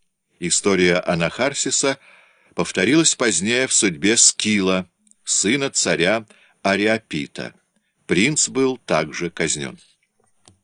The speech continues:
Около пятьсот двенадцатого года до нашей эры Скифия была оккупирована армией Дария, царя Персии. Исходная точка Дария — Халкидон на Боспоре.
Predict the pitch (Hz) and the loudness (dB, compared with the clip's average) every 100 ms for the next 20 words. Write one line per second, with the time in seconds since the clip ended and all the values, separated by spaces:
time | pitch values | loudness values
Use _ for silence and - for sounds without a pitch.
0 | _ _ _ _ _ _ _ _ _ _ | _ _ _ _ _ _ _ _ _ _
1 | _ _ _ _ _ _ - 123 139 120 | _ _ _ _ _ _ -2 0 2 2
2 | 117 - 113 - 120 107 107 110 107 - | 2 0 -2 2 2 2 0 0 0 -2
3 | - 95 87 95 90 87 82 - 87 82 | 0 -2 2 2 4 2 0 -6 -4 -2
4 | 87 82 87 78 107 117 87 - - - | -2 -2 -4 -2 -2 0 -2 -4 -18 -20
5 | - - - - 127 147 120 135 73 85 | -20 -4 -2 0 0 2 0 0 2 0
6 | 98 104 - 92 - 92 82 120 120 113 | 0 -2 -6 -12 -10 -12 -2 0 2 0
7 | 104 101 - 90 92 92 95 92 80 98 | -2 -2 -2 -2 -2 -2 -2 -2 0 0
8 | 85 76 67 60 _ _ _ - - 76 | 0 -2 -4 -8 _ _ _ -10 -4 -2
9 | 78 78 - 85 64 - 60 55 _ _ | 0 -2 0 -2 0 -6 -8 -14 _ _
10 | _ _ _ _ - - - 147 131 127 | _ _ _ _ -6 -2 2 2 2 0
11 | - 160 - 120 90 85 76 71 69 _ | 2 0 2 0 2 2 2 0 -4 _
12 | _ - 196 - - 98 95 120 117 - | _ 0 2 2 2 2 2 2 0 -12
13 | _ - 85 90 87 - - 76 85 - | _ -6 -2 0 -2 -6 -10 -6 -4 -6
14 | - 71 62 | -4 -6 -6